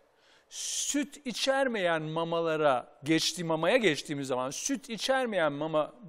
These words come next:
beslerse, mamayla beslersek bu çocuğu egzama, atopik ri-, e, dermatit riskini biraz azaltıyoruz.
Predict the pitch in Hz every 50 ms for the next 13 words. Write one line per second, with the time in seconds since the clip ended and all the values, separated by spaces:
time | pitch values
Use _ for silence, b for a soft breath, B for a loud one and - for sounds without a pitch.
0 | 151 165 175 185 185 - - 226 220 208 - - 180 170 185 196 190 190 180 175
1 | 175 214 220 - - 233 196 180 - 175 147 135 147 156 139 - 160 156 247 269
2 | B B B B B B B B B _ _ - 202 208 175 185 170 214 196 170
3 | 147 160 208 233 - 226 208 160 175 139 - - 196 214 220 202 - - 190 185
4 | 185 185 185 165 151 - - 151 180 185 185 190 190 185 - 190 - 170 160 165
5 | - - - 160 143 135 156 170 165 165 165 165 147 139 156 175 165 175 180 -
6 | - 226 220 226 254 277 - -